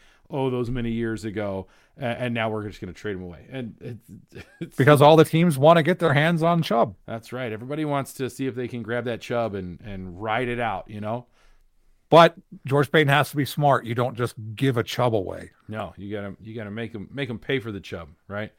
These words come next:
Speaker 1: Chubb
Speaker 2: Gotta make 'em
Speaker 1: costs a
Speaker 2: earn it.
Speaker 1: little extra. That's right. You gotta make 'em earn it. So you got a player to watch defensively?
Speaker 2: Uh, I'm gonna go with Nick Bonito since it looks like Baron Browning could potentially be out.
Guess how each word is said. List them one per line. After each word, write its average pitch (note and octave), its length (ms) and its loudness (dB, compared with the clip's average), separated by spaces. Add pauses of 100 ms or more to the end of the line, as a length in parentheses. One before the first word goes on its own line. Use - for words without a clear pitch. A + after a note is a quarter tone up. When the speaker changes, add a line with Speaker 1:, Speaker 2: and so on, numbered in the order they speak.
(340)
Speaker 1:
Chubb E3 220 0
Speaker 2:
Gotta C3 120 6
make C#3 120 4
'em C#3+ 120 4
Speaker 1:
costs A#2 100 -2
a A#2+ 40 6
Speaker 2:
earn B2+ 100 6
it. A#2+ 40 4
Speaker 1:
little B2 140 2
extra. A#2 420 -4
That's A#2 300 -12
right. F#2+ 240 -8
You D#2 80 -18
gotta G#2+ 120 -12
make G2+ 160 -12
'em F#2+ 100 -14
earn F2 160 -14
it. D#2 100 -20 (400)
So E2+ 260 -14 (140)
you B2+ 140 -6
got A#2+ 80 0
a A#2 60 -4
player C3 300 -4
to B2 60 -4
watch A#2+ 260 -4 (240)
defensively? A#2+ 680 -10 (1600)
Speaker 2:
Uh, F3+ 280 10
I'm E3+ 80 8
gonna G#3 160 6
go F3+ 140 6
with D#3+ 100 4
Nick D#3 220 2
Bonito C#3 460 0
since A#2+ 240 -2
it B2 60 0
looks A#2+ 200 0
like B2 160 2
Baron A#2 280 2
Browning A2+ 360 2
could - 140 -10
potentially G#2 480 -6
be F#2 200 -6
out. F2+ 300 -4